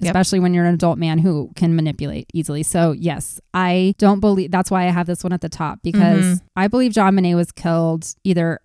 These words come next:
Speaker 2: accidentally by a parent or, I mean, obviously, I already think that Burke did it. But the only way I think a parent would have killed her would have been an accident. And this theory with John would be that he maliciously killed her.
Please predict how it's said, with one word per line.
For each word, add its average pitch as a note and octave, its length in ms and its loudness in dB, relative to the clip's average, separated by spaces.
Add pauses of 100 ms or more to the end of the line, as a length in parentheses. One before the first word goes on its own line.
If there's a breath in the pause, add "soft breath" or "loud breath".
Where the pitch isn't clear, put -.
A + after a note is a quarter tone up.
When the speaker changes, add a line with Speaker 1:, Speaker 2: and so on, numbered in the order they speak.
Speaker 2:
accidentally F3 680 0
by A3 180 2
a A#3 100 4
parent F3 500 2 (220)
or, D#3+ 460 0 (100)
I E3+ 40 -4
mean, D#3+ 160 0
obviously, D#3 340 -6
I D3 40 -6
already D#3 240 -4 (100)
think E3 180 -4
that - 160 -6
Burke F3 220 0
did D3+ 120 -6
it. C#3 180 -8 (280)
But F3 120 0
the G3+ 100 4
only A3+ 140 4
way G#3 140 4
I F#3 80 4
think F#3+ 240 0
a D#3 60 -6
parent E3+ 400 0
would E3+ 140 2
have E3 80 -4
killed E3 260 0
her D#3+ 160 -2
would E3 140 0
have D#3 100 -4
been E3 140 -2
an E3 100 -2
accident. G#3+ 720 0
And F#3 160 6
this G3 160 2
theory F#3+ 320 4
with F3+ 160 2
John F3 380 0
would F3 120 0
be E3+ 160 -2
that - 160 -8
he F3 420 -2
maliciously E3 680 0
killed E3+ 300 -2
her. A#3 200 4